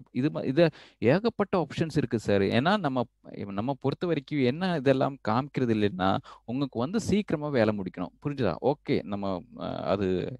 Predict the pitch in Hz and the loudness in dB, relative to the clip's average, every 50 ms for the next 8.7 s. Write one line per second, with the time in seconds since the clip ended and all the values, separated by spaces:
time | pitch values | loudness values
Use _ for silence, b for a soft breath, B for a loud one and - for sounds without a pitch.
0 | - - - - 87 95 101 95 95 113 151 208 220 202 B B B B B - | -14 -16 -14 -10 -8 -6 -4 -2 -4 -2 -2 -2 -2 -2 B B B B B -6
1 | - 107 101 - - 117 135 170 175 - _ - 156 156 165 165 147 113 120 147 | -6 -6 -6 -4 -6 -6 -4 -4 -6 -6 _ -6 -2 0 0 0 0 0 0 0
2 | 165 151 127 123 135 139 131 139 131 127 110 107 101 98 92 104 127 B B B | 0 -2 -2 -2 -4 0 0 0 2 2 2 2 2 2 2 2 2 B B B
3 | B - 107 135 143 120 107 104 113 165 220 254 254 254 - - - 143 165 185 | B -4 0 2 2 0 0 -2 -2 0 0 2 0 0 -4 -4 -2 0 0 0
4 | 185 - 175 175 170 165 160 151 143 139 143 143 135 - 117 107 107 104 98 95 | 0 -2 -6 -6 -2 0 0 2 2 0 0 -2 -2 -4 -4 -4 -4 -4 -4 -4
5 | 98 101 98 90 87 - - 101 107 - 165 160 127 107 98 98 92 92 95 - | -4 -2 -2 -4 -6 -4 -4 -4 -4 -4 -4 -4 -4 -4 -6 -2 -2 -2 -2 0
6 | - 101 107 127 139 143 156 - - 156 139 113 110 113 - 113 110 107 107 117 | -2 -2 -2 -2 -4 -6 -6 -4 -2 -4 -2 -2 -4 -8 -8 -8 -6 -6 -4 -4
7 | 131 117 95 98 120 143 151 160 - - 127 - - - - _ - 110 104 - | -2 0 2 2 2 2 2 0 -4 -6 -8 -8 -8 -10 -12 _ -10 -10 -10 -12
8 | - - - - 92 - - - - 92 - - - - | -16 -20 -8 -8 -6 -6 -6 -6 -6 -6 -4 -6 -8 -8